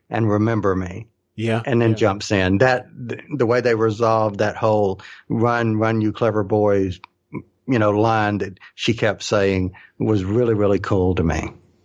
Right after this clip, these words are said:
Speaker 2: Yeah, yeah, I, I really like that. And again, like we mentioned, the recipe, having these various copies of her that's not really her, but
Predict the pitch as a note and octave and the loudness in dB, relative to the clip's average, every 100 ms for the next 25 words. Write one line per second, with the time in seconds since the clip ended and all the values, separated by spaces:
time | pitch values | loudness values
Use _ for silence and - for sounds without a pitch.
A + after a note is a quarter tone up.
0 | _ C3+ D3+ C#3 B2+ A2+ A#2+ A#2 A#2 A2 | _ -2 0 2 2 2 2 2 2 0
1 | F#2+ F#2 F2+ F2 F2+ F2+ F2 A2+ B2+ D3 | 0 0 0 -2 -2 -2 -2 -2 0 0
2 | F#3 D#3 C#3 C3+ A#2+ B2 C3 C3 A#2 G#2 | 0 2 0 0 -6 -2 -2 -2 -2 2
3 | A2 - A2 - A#2+ A#2+ - - - _ | 0 0 -4 0 2 0 -4 -18 -20 _
4 | - C#3 C#3 B2+ B2+ A#2+ G#2 B2 B2 A#2+ | -2 0 0 0 -2 -2 0 0 2 0
5 | A2 - - C3 C3 - B2+ A#2 G#2 G#2 | -2 -6 -2 -2 0 0 0 0 -2 0
6 | G#2+ A#2+ A#2 A2+ G#2 G#2+ - - G#2 G#2+ | 0 2 2 2 2 0 -2 -4 0 0
7 | - A#2+ A2 G2+ G#2+ G#2+ G#2 G#2 | 0 -2 0 2 2 2 0 -2